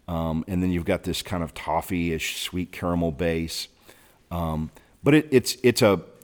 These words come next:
transitioning beer into where we're headed for summer, which is a,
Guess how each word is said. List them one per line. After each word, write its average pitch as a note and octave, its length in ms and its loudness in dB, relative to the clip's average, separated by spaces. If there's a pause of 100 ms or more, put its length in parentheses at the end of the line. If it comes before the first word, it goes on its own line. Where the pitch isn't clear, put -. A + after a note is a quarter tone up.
(100)
transitioning C3 880 4
beer G2+ 300 6
into F#2+ 260 2
where G#2 200 4
we're F#2 140 2
headed F2+ 280 0
for E2 120 -8
summer, F#2 360 0
which E2+ 220 -6
is E2 240 -4
a, D#2 220 -2